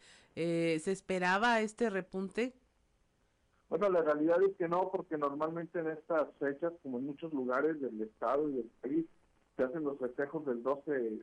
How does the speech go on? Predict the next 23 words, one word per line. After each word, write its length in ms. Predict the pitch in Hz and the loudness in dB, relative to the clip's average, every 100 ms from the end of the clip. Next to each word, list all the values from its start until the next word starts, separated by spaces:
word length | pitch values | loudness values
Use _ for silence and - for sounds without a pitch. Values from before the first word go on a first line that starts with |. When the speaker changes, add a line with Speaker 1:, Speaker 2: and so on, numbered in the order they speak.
| - | -8
Speaker 2:
de 100 | 123 | -6
diciembre, 520 | 123 123 147 139 151 151 | -4 -4 -2 -2 -2 -6
el 60 | |
festejo 420 | 123 120 135 147 | -6 -6 -4 -4
guadalupano, 720 | 127 120 127 135 - 156 160 180 - - - - | 0 2 2 -2 -4 -2 -2 -4 -10 -20 -18 -8
el 120 | 127 | -6
cual 200 | - 147 | 0 2
ya 120 | 160 160 | 2 0
se 60 | 160 | -4
esperaba, 540 | - 156 160 180 180 | -2 0 2 0 0
pero 300 | 139 131 120 _ _ _ | 0 0 0 _ _ _
hasta 300 | - 120 135 | -8 -2 0
ese 220 | 147 151 | 0 0
momento 440 | 170 160 160 156 156 | -2 0 -2 -2 -4
se 80 | 156 | -4
ha 40 | |
mencionado 580 | 156 151 151 135 147 151 | -4 -4 -2 0 0 0
que 100 | 127 | -4
fue 280 | 127 131 131 | -4 -2 -2
cancelado 760 | 147 143 143 135 131 151 175 | -4 -6 -4 0 2 2 -2
en 100 | 131 | -6
vista 300 | 127 131 156 | -8 -4 0
de 140 | 135 | 0